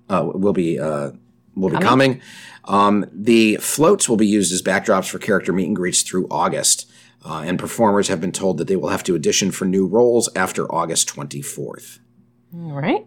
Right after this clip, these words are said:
Speaker 1: So, uh, this parade features SpongeBob, Dora, Diego, Gru, the Minions, and more.
Speaker 2: All right. Well, there's some older characters, so I, maybe that's why.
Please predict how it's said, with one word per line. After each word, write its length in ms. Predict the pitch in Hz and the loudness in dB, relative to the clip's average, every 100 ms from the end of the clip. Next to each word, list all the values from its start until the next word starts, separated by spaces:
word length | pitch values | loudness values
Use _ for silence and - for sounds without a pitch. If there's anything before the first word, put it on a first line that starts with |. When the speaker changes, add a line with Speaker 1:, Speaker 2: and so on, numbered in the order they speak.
| - | -8
Speaker 1:
So, 360 | - 82 73 - - - | -2 0 -2 -6 -18 -8
uh, 180 | 80 | -2
this 140 | 85 95 | 0 0
parade 360 | - 113 104 | 2 4 4
features 600 | - 104 95 101 98 92 - | 0 -2 0 2 2 2 0
SpongeBob, 880 | - 117 131 131 131 120 117 117 | -2 0 0 2 2 2 2 0
Dora, 540 | 95 104 107 104 107 - - - | 2 4 6 4 2 -2 -14 -4
Diego, 580 | 87 87 101 104 92 | 0 2 2 2 2
Gru, 460 | 82 80 95 104 98 | 0 -2 2 4 4
the 120 | 87 | 2
Minions, 680 | 80 90 92 95 92 92 - - | -4 -2 -2 0 -2 -4 -6 -6
and 340 | 98 110 107 | -2 0 0
more. 500 | 90 101 - - - - - _ _ 214 | -2 -6 -6 -10 -14 -20 -20 _ _ -8
Speaker 2:
All 80 | 226 | -4
right. 240 | 180 185 | -2 -2
Well, 100 | 185 | -4
there's 160 | 202 208 | -4 -2
some 160 | 220 | -2
older 220 | 185 185 180 | 0 -2 -4
characters, 580 | 170 165 170 151 151 | -2 -2 -2 -6 -4
so 100 | - 147 | -2 -2
I, 140 | 151 | -4
maybe 240 | 151 151 151 | -4 -6 -6
that's 240 | 151 151 | -8 -6
why. 340 | 156 151 190 | -4 -2 -4